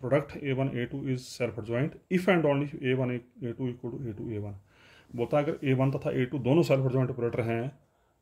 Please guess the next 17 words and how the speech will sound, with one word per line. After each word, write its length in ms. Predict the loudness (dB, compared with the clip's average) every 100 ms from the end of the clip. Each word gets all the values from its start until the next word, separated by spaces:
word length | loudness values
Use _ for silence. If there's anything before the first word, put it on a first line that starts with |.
| _ _ -16
तो 60 | -2
इन 180 | 2 6
दोनों 280 | 6 6
की 120 | 4 2
गुणा 260 | 4 6 6 4
भी 220 | 2 2
सेल्फ 260 | 4 2 0
एडजॉइंट 360 | 0 0 0
होगी, 340 | -4 -2 -2 -2 -6 _ -2
पर 100 | -2 0
होगी 220 | 2 2
कब? 260 | 4 4 2
If 180 | -4 -4
and 140 | -2 -2
only 240 | 0 -2
if 80 | -2
A 100 | -2